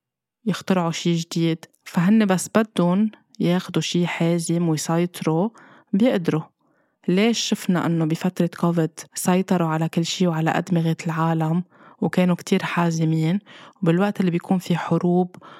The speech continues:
واغتصابات لحقوق الإنسان وللأرض ولكل شي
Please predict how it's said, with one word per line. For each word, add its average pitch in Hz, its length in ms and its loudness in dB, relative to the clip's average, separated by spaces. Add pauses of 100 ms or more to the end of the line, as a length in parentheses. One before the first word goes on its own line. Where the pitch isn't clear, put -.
(180)
واغتصابات 175 960 -2 (280)
لحقوق 165 360 -2
الإنسان 165 720 -2 (180)
وللأرض 170 680 0 (460)
ولكل 175 360 0
شي 175 440 -2